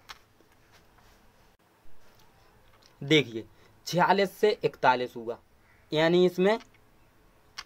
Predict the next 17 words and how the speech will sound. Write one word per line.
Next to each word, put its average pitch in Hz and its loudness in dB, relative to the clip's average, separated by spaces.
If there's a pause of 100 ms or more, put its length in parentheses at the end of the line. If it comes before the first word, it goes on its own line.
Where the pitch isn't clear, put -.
(680)
पाँच 180 2
घटाया 120 0
गया, 117 -2
यानी 147 -2
माइनस 170 2
पाँच 180 0
किया 175 2
गया, 165 2
तभी 147 -2
तो 165 -4
इकतालीस 175 0
आया। 143 0 (260)
अब 156 0
इकतालीस 190 0
से 202 4 (320)
पैंतीस 160 2
हुआ, 170 2